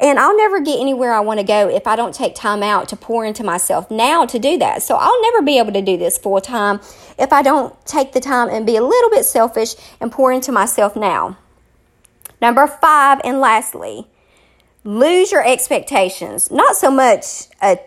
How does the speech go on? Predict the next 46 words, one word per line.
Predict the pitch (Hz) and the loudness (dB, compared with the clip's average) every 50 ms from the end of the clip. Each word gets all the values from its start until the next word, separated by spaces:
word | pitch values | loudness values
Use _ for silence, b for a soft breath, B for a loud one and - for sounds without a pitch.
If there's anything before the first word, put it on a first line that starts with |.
| _ _ | _ _
tip, | - - - 523 - - - - | -4 4 6 6 6 6 4 0
more | 220 233 240 247 247 | 0 0 2 2 2
than | 226 233 220 | 2 0 0
a | 202 196 | 0 0
lesson. | 196 196 214 226 247 302 - - 311 294 294 302 294 B B B B B B | 2 2 2 2 2 2 0 -2 -2 0 -2 -2 -4 B B B B B B
Um, | - 254 254 254 254 240 | 0 2 2 2 2 2
the | 233 240 | 2 2
road | 220 262 277 311 381 - | 4 4 4 4 4 4
goes | 285 247 240 247 | 2 2 2 0
both | - 240 247 262 240 | -2 -2 -2 -2 0
ways | 233 220 226 226 233 226 | 0 0 0 0 -4 -6
when | 226 226 226 | -8 -6 -6
you, | 226 226 220 214 - - | -6 -6 -8 -8 -8 -6
and, | - 220 214 208 208 220 - - - | -4 -2 -2 -2 -4 -6 -6 -6 -6
and | 226 240 269 | -4 -4 -4
you | 277 262 | -2 -2
really | 294 381 392 403 330 | 0 0 0 2 2
need | 294 254 226 | 0 0 0
to | 233 | -2
be | 202 233 196 | -2 0 2
aware | 185 175 175 175 175 175 190 202 | 2 2 2 2 2 2 4 2
of | 214 247 247 | 2 4 4
that. | 254 277 302 294 285 277 - B B B B B B B | 4 6 6 6 6 4 2 B B B B B B B
Um, | - 247 233 233 240 226 | -2 0 0 0 0 -2
if | - 240 269 - | -4 -4 -4 -4
you're | 294 269 | -2 0
going | 247 285 302 311 330 339 | 4 4 4 4 2 0
to | - 285 | -2 -4
constantly | - 311 311 262 254 262 - 254 247 269 | -2 -2 0 0 0 -2 -4 -2 -2 -4
put | 269 - 339 - | -2 -2 -4 -4
yourself | 254 285 - 320 285 - 294 | -4 -2 0 0 0 0 2
first, | - 302 294 311 339 311 - 220 | 2 2 4 2 0 -2 -4 0
don't | 202 240 269 349 427 | 2 2 4 4 2
expect | 466 311 - - - 320 285 - | 0 -4 -4 -2 -2 -2 -2 -2
anyone | 269 285 285 285 277 277 277 | -2 -2 0 0 0 0 2
else | 262 254 220 202 - | 2 0 0 -2 -4
to | - - | -8 -4
put | - 262 180 | -2 -2 -2
you | 180 214 | -2 -2
first | 226 208 196 196 - - | -2 0 0 0 -2 -4
either. | - 233 240 185 175 160 170 | -4 -2 -2 0 0 -2 0
But | 170 185 190 - | 0 0 2 2
like | 160 233 285 302 | 2 2 2 2
I | 294 | 0
said, | - - 302 214 202 208 | 0 0 2 2 2 0
you'll | 214 247 269 285 311 294 | 2 2 4 4 4 2